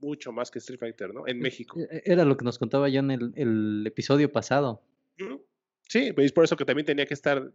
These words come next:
Speaker 1: dentro de este top, ¿no? King of Fighters,
Speaker 2: Ujú.
Speaker 1: Mortal Kombat, Street Fighter, como top tres.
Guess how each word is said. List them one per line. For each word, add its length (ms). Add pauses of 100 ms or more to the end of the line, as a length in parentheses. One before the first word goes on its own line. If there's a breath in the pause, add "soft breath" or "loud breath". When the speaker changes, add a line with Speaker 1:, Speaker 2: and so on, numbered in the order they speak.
(160)
Speaker 1:
dentro 340
de 100
este 200
top, 260 (400)
¿no? 320
King 180
of 80
Fighters, 440
Speaker 2:
Ujú. 80 (220)
Speaker 1:
Mortal 340
Kombat, 400
Street 240
Fighter, 420 (420)
como 220
top 220
tres. 560